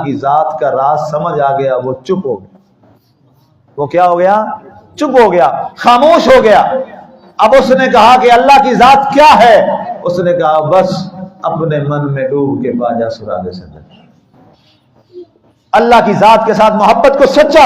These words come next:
کر لے۔ اب جب وہ اللہ سے محبت اور اللہ کی ذات کے ساتھ محبت اس قدر صادق ہوتی ہے اور اس قدر مضبوط ہوتی ہے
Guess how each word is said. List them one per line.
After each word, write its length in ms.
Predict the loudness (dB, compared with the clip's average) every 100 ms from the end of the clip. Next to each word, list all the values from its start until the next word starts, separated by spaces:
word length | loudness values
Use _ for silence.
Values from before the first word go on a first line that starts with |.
| 4
کر 120 | 2
لے۔ 140 | 2 -4 -8 -14 -20 -4
اب 200 | -2 2
جب 140 | 2 4
وہ 80 | 4
اللہ 240 | 4 2 4
سے 100 | 2
محبت 560 | 2 2 4 2 0 -8 -12 -14 -4
اور 100 | 0
اللہ 240 | 2 2 2
کی 100 | 0 0 2
ذات 380 | 4 4 4 2
کے 100 | 2
ساتھ 260 | 4 2
محبت 880 | 2 2 2 2 0 -4 -8 -10 -4
اس 100 | -4 0
قدر 240 | 2 2 2 2
صادق 380 | 2 2 2 0
ہوتی 340 | -2 -2 0
ہے 140 | 2 2 0 -6 -8 0
اور 140 | 2
اس 120 | 2 0
قدر 240 | 2 2
مضبوط 500 | 2 0 2 2 2 2
ہوتی 320 | 2 2 2
ہے 160 | 4